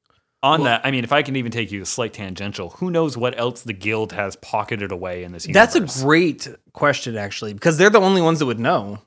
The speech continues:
Speaker 2: They're
Speaker 1: Mm-hmm.
Speaker 2: the ones that keep the records.
Speaker 1: Yeah, they're the only ones who can fly the ships there.
Speaker 2: Yeah.
Speaker 1: No one, you can't make a navigator take you somewhere. I don't think that's possible.
Speaker 2: Really?
Speaker 1: Well, y-, how would you?
Speaker 2: Yeah, I guess that's
Speaker 1: <laughs>
Speaker 2: true.
Speaker 1: You would have to, like, get to him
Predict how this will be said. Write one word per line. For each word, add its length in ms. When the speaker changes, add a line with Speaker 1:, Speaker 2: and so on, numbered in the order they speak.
Speaker 2:
They're 240
Speaker 1:
Mm-hmm. 140
Speaker 2:
the 60
ones 140
that 80
keep 180
the 80
records. 520
Speaker 1:
Yeah, 200
they're 160
the 80
only 140
ones 120
who 60
can 100
fly 220
the 80
ships 260
there. 300
Speaker 2:
Yeah. 340
Speaker 1:
No 300
one, 240
you 160
can't 360
make 340
a 60
navigator 600
take 260
you 80
somewhere. 460
I 140
don't 280
think 180
that's 180
possible. 460
Speaker 2:
Really? 460
Speaker 1:
Well, 200
y-, 220
how 300
would 240
you? 200
Speaker 2:
Yeah, 140
I 80
guess 120
that's 260
Speaker 1:
<laughs> 0
Speaker 2:
true. 260
Speaker 1:
You 200
would 80
have 160
to, 60
like, 180
get 220
to 120
him 340